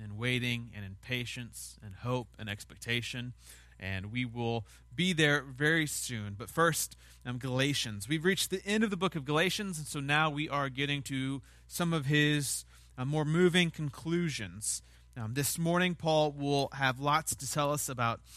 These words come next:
um, freedom and love and service. And so let's read together,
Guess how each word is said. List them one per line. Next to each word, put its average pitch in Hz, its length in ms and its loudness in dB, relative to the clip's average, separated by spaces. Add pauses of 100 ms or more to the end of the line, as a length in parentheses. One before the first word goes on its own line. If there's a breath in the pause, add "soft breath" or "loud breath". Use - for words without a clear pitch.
(220 loud breath)
um, 123 140 -8
freedom 202 600 2 (140)
and 131 180 -4
love 156 460 4
and 120 160 -6
service. 156 680 -2 (340 loud breath)
And 139 100 -2
so 151 80 -2
let's 143 180 -2
read 180 160 4
together, 160 500 4